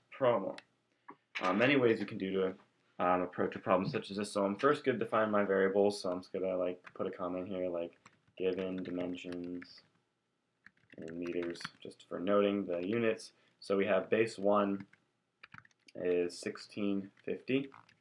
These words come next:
We have our base two, which is eight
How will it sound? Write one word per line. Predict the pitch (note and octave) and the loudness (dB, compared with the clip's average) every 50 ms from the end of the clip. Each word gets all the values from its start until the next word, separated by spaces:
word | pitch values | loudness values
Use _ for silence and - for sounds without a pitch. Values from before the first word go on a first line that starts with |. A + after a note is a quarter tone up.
| _ - - _ _ _ _ _ _ - | _ -20 -20 _ _ _ _ _ _ -10
We | - - | -4 0
have | F#2 F#2 F#2 F#2+ - - - - | 2 4 4 4 2 -2 -4 0
our | - F#2 F#2 F#2 F#2+ F#2+ E2+ - | 2 4 4 4 2 0 -2 -2
base | - F#2+ G2 G2+ G2 - - | 0 0 0 0 -2 -4 -12
two, | - - C#3+ C#3 C#3 C#3 C3+ C3+ C3+ - _ _ _ _ - - - - - _ _ _ _ - | -4 0 2 4 4 4 2 0 -4 -12 _ _ _ _ -20 -20 -20 -20 -20 _ _ _ _ -6
which | - F#2+ F#2 - - - - | -2 -2 -2 -2 -4 -6 -4
is | - F2+ F2+ F2+ F2+ F2 - - - _ _ _ _ _ _ _ _ _ _ _ _ _ _ - | 2 4 4 4 4 2 -2 -10 -18 _ _ _ _ _ _ _ _ _ _ _ _ _ _ -2
eight | F#2+ F#2+ F#2+ F#2+ - | -2 -2 -2 -4 -8